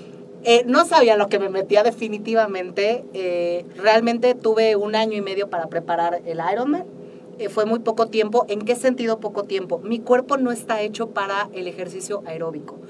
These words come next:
Toda mi vida hice ejercicio anaeróbico, es decir, puras pesas.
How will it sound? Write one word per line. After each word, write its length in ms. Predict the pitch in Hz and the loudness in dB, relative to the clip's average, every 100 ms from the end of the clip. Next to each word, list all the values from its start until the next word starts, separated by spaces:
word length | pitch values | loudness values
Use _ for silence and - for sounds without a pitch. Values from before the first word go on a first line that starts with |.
| - - - - | -18 -18 -18 2
Toda 240 | 240 262 | 4 4
mi 140 | 285 226 | 2 -2
vida 260 | 214 220 | 0 0
hice 220 | 208 202 | -2 -4
ejercicio 480 | 208 202 175 180 202 - | -6 -6 -8 -4 -4 -4
anaeróbico, 720 | 175 180 185 196 185 165 170 | -6 -4 -2 -2 -4 -8 -8
es 120 | 180 | -6
decir, 300 | 196 214 214 | -6 -6 -8
puras 380 | 185 233 233 226 | -4 -2 -2 -4
pesas. 500 | 180 160 - - - | -8 -8 -12 -16 -18